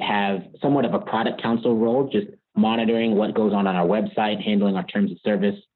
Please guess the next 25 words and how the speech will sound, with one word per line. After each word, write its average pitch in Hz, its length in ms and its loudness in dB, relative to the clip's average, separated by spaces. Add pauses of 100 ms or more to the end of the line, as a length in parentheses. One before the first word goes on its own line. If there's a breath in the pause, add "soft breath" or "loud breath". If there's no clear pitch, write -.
(200)
and 95 80 -2
our 92 80 0
privacy 208 400 -2
policy. 208 720 0 (640)
Um, 101 360 0
I 104 120 0
run 110 640 2 (720)
our 104 260 2
litigation 113 800 2
when 101 160 2
we 95 120 2
have 101 260 -2
litigation. 117 840 0 (220 loud breath)
We 95 160 0
have 92 120 -2
a - 180 -4 (100)
couple 120 280 0
matters 110 440 2 (380)
going 110 220 2
right 107 180 0
now, 107 460 0
and 117 560 0 (560)
I 113 340 -2
head 113 160 -2
up 113 200 -4